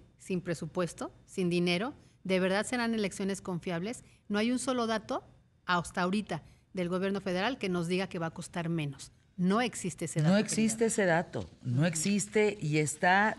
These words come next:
Speaker 2: dicho en la historia de México. El trabajo que nos costó primero construir el ife y después en lo que se convirtió ine. Mucho trabajo, no es de ahorita, es de años para poder aspirar a una democracia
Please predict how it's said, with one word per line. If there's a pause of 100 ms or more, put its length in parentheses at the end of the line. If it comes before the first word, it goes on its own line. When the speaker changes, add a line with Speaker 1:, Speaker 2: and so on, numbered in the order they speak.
Speaker 2:
dicho
en
la
historia
de
México. (320)
El
trabajo
que
nos
costó (680)
primero
construir
el
ife (340)
y
después
en
lo
que
se
convirtió
ine. (380)
Mucho
trabajo,
no
es
de
ahorita, (480)
es
de
años
para
poder
aspirar
a
una
democracia